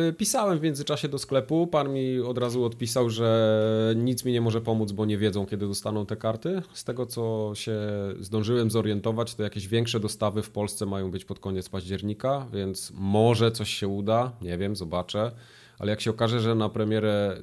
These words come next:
Cyberpunka nie będę miał tej karty w domu, no to bardzo możliwe, że zrezygnuję z zakupu w ogóle i kupię ją po nowym roku.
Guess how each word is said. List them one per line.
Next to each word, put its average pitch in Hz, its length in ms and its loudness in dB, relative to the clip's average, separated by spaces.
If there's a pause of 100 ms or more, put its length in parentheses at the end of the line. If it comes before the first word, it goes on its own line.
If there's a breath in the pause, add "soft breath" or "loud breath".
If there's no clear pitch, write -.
Cyberpunka 101 600 -2
nie 98 120 -2
będę 98 200 -2
miał 95 160 -4
tej 95 160 -8
karty 101 360 -4
w 92 80 -12
domu, 101 420 -2
no 107 140 -4
to 98 840 -4 (640)
bardzo 123 380 4
możliwe, 110 360 2
że 101 120 -2
zrezygnuję 95 580 -2
z 85 40 -10
zakupu 90 380 -8
w 90 40 -6
ogóle 92 420 -2
i 92 220 -6
kupię - 280 -6
ją 90 140 -2
po 92 120 -6
nowym 90 220 -4
roku. 87 280 -8